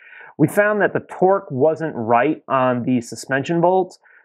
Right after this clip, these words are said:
So what we would do is you just get a big old breaker bar and crank down on 'em and tighten 'em up. And that would stop any, you know, forward and back shifting of the subframe. Those bush-, those bolts are technically supposed to be replaced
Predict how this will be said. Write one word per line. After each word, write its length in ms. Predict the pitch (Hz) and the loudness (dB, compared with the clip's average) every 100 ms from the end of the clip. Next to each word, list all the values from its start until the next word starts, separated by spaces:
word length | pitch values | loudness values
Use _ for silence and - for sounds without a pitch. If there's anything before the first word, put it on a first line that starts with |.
| _ | _
So 420 | - 170 151 147 | -4 0 2 0
what 300 | 143 151 190 | -2 -2 0
we 100 | 180 | 0
would 120 | 165 | 0
do 120 | 165 | 0
is 100 | 165 | 0
you 120 | 139 135 | -2 -2
just 240 | 147 - | -2 0
get 100 | 156 | -2
a 40 | |
big 220 | 113 165 170 | 0 0 0
old 200 | 165 143 | 0 0
breaker 280 | 165 160 | -2 0
bar 280 | 139 139 131 | 0 0 -2
and 160 | 113 113 | -6 -12
crank 380 | - 170 160 156 | -4 -2 -2 0
down 220 | 147 139 | 0 2
on 200 | 135 135 | 2 0
'em 80 | 117 | -4
and 120 | 107 | -4
tighten 300 | 139 135 123 | -4 -2 -2
'em 140 | 120 | 0
up. 360 | 131 127 - _ - | 2 2 0 _ -8
And 120 | 139 | -2
that 200 | 147 156 | 0 0
would 380 | 160 147 123 113 | 2 2 0 -8
stop 400 | - - 156 156 - | -6 -2 0 0 -2
any, 220 | 151 135 | -4 -2
you 140 | 123 | -2
know, 160 | 120 110 | -2 -4
forward 380 | - 170 156 147 | -2 0 2 0
and 80 | |
back 220 | 127 120 - | -2 -2 -4
shifting 380 | - - 139 | -4 -2 -2
of 140 | 127 113 | -2 -4
the 60 | |
subframe. 640 | 110 139 117 110 117 107 104 | -4 -2 -2 -2 -2 -2 -4
Those 540 | - 139 196 208 214 165 | -6 0 2 2 0 -2
bush-, 240 | 202 185 | -2 -2
those 300 | 165 196 196 | 0 2 0
bolts 320 | 156 185 202 185 | 0 0 0 0
are 160 | 147 | -4
technically 500 | - 226 226 226 233 | 0 -2 0 0 0
supposed 360 | 226 196 208 208 | 0 -2 -2 -2
to 80 | 185 | 0
be 100 | 185 | 0
replaced 480 | 180 - 180 175 | 0 0 -2 -2